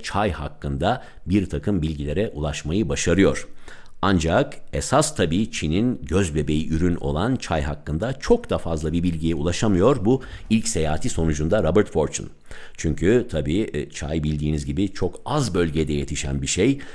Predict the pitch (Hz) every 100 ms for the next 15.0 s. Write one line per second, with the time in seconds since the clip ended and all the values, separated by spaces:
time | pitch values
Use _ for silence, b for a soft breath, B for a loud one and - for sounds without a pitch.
0 | B 85 87 80 - 139 135 101 82 80
1 | - 117 120 151 - 71 87 127 - 127
2 | 135 - 151 156 - 78 80 71 67 -
3 | - - - - - - b b b 85
4 | 76 80 - 87 110 92 78 73 73 80
5 | 73 76 73 76 73 76 73 73 73 78
6 | 73 95 170 - B B - - 113 82
7 | 90 147 - - 85 80 76 87 87 90
8 | 90 82 76 78 73 - - 82 85 -
9 | 85 117 - 87 85 76 78 - 82 85
10 | 73 82 175 165 78 - - - B B
11 | B 80 78 76 160 - 78 127 - 82
12 | 73 76 73 73 76 76 82 107 - 175
13 | 214 - B B 156 151 147 165 131 117
14 | 113 110 104 110 123 127 101 78 90